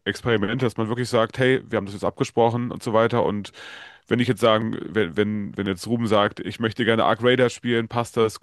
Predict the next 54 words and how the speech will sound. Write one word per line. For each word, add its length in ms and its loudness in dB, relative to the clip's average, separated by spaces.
Cool, 200 8
ja, 140 4
dann 120 2
lass 180 -2
uns 100 -12
das 120 -10
doch 100 0
machen 320 0
mit 180 0
dem 160 2
und 120 -4
dem 240 2
und 120 -10
super. 460 2
Oder 340 -2
Robin 240 4
sagt, 300 2
er 80 2
macht 240 0
es, 320 -10
äh, 320 4
fokussiert 520 0
sich 280 -2
auf 380 0
das 320 0
und 260 -6
ich 180 -4
auf, 280 -4
auf 200 -6
so. 220 2
Und 140 0
das 100 -4
finde 140 2
ich 180 -2
cool, 160 10
dass 180 0
wir 240 2
da 180 0
auch 200 2
uns 160 -12
die 100 -8
Freiheit 340 0
geben, 280 -2
zu 100 -6
sagen, 340 0
in 160 -6
diesem 320 -6
Feld, 320 4
was 140 -2
wir 80 0
abgesprochen 560 0
haben, 300 -2
zu 140 -8
sagen, 460 -2